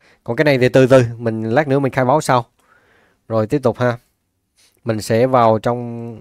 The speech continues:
album bốn. Album bốn này.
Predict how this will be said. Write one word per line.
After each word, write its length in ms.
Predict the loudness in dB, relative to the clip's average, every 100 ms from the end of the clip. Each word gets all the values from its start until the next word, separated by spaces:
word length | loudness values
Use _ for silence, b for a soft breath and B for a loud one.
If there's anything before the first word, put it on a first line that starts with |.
| -12
album 280 | -4 -2 4
bốn. 240 | 2 2 -10 _ _ _ _ _ _ _ _ _ _ _ -12
Album 140 | -2
bốn 180 | -2 -2
này. 160 | -10